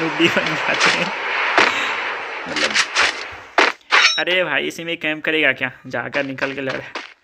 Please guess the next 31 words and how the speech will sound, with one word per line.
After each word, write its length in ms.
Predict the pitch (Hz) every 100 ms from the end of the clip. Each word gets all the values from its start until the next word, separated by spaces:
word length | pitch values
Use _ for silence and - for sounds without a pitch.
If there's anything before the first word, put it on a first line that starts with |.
| - - - - - -
हाँ 200 | 165 180
था, 200 | 190 170
थोड़ा 240 | 156 151
survive 340 | 156 143 139
कर 240 | 143 - 165
लो। 220 | 156 - - - _ - - - - -
वैसे 180 | 156 156
तो 80 | 170
guys, 260 | 160 165 156
मैं 120 | 147
आपको 200 | 131 147
बता 160 | 135
दूं 140 | - -
कि 60 |
हम, 300 | 143 139 - 143
हम 120 | 147
लोग 120 | 156
survive 360 | - 131 127 135
नहीं 120 | 135
कर 100 | 131
रहे, 120 | 123 127
ठीक 160 | 190
है? 200 | 151 110 _ - - - - -
अ, 300 | - 131 127 131 127 - - - - -
survive 300 | - 139 139 151
तो 120 | - 151
करके 300 | 147 135 147
खेलना 220 | 143 135
ही 80 | 139
नहीं 100 | 131
चाहते। 280 | 120 117